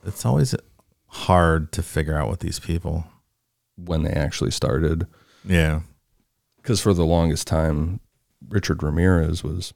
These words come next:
Speaker 2: thought to have started, I can't remember what year, but actually he started, like, four years earlier. They D N A
Speaker 1: That
Speaker 2: tested.
Speaker 1: nine-year-old girl in that,
Speaker 2: Mm-hmm.
Speaker 1: in that apartment building stairwell or whatever it was. Yeah, that's right. Which he was embarrassed about and didn't want to admit to.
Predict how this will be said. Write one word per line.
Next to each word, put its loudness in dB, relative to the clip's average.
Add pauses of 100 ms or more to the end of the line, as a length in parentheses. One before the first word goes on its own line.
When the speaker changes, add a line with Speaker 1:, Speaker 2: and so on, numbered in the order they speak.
Speaker 2:
thought 0
to -2
have -2
started, -2 (680)
I -6
can't 2
remember 2
what -2
year, 6
but 2
actually 0
he -2
started, 0
like, -2
four 2
years 2
earlier. 2
They 0
D -4
N 0
A 2
Speaker 1:
That 0
Speaker 2:
tested. -2 (260)
Speaker 1:
nine-year-old 2
girl 0
in -2
that, 0
Speaker 2:
Mm-hmm. 0
Speaker 1:
in -4
that -4 (440)
apartment 0
building 0
stairwell 2
or 2
whatever 0
it -2
was. 2
Yeah, 2
that's -4
right. 2 (800)
Which 2
he 6
was 6
embarrassed 6
about -4
and -2
didn't -2
want 2
to 2
admit 0
to. -16